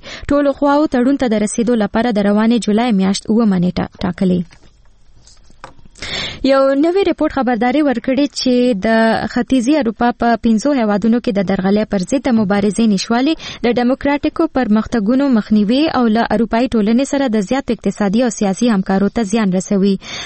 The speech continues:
دا ریپورت چې د شفافیت نړیوالې ادارې ټرانسپیرنسي انټرنیشنل تېره ورځ خپور کړ، په ارمینیا، آذربایجان، جورجیا، مالدووا او یوکرین کې د هغو لسګونو ادارو ارزونه کوي چې د درغلۍ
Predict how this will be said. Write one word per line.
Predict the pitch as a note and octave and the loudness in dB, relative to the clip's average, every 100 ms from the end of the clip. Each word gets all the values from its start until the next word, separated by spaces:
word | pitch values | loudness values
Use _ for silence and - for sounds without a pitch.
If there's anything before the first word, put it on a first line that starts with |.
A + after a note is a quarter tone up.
| - | -2
دا | B3+ C#4+ | 0 0
ریپورت | F4 F#4 | 0 0
چې | F4 C#4 | 0 -2
د | B3 | -2
شفافیت | B3 A#3+ - D#4 C4 | -2 -2 0 -2 0
نړیوالې | A#3 B3 C4+ B3 | 0 0 0 0
ادارې | G#3 G#3+ A#3+ B3+ | 0 0 0 0
ټرانسپیرنسي | A3+ A3 - D4+ D#4 - B3 | -2 -2 -2 0 0 0 0
انټرنیشنل | A3 G#3+ A#3 C4 A3+ G3+ | 2 2 2 0 -2 0
تېره | A3 G3+ | 0 0
ورځ | G3 - | -2 -4
خپور | - C#4 - | -2 -2 0
کړ، | C#4 - - - A#3+ | -2 -2 -14 -6 0
په | B3+ A#3 B3 | 0 2 2
ارمینیا، | B3+ B3+ B3+ D4+ E4+ - | 2 2 2 2 0 0
آذربایجان، | A#3 A#3+ G#3+ A#3 G#3 B3+ C#4+ A#3 | 0 -2 0 0 0 0 0 0
جورجیا، | B3+ C4 - C#4 C4+ - G#3+ A3 | 0 0 0 0 0 0 0 2
مالدووا | A3 B3+ B3+ C4 C4 - G#3+ | 2 0 0 -2 -2 0 0
او | A3 A3 - - G#3+ | 0 -2 -8 -8 -2
یوکرین | A#3+ D4+ E4+ E4+ | 0 0 0 0
کې | A#3 | 0
د | A3+ B3+ | 0 -2
هغو | C#4 A#3 | -2 -2
لسګونو | A3 - - D4+ C4+ G#3+ | -2 -4 -2 0 0 0
ادارو | G#3 G#3 A#3 G#3 | 0 0 0 -2
ارزونه | G3+ G#3+ C4+ A#3+ A3 | -2 0 0 0 0
کوي | G#3+ A#3+ | 0 0
چې | A#3 G3+ | 0 0
د | F#3 | 0
درغلۍ | F#3+ F#3+ G#3 | 0 0 0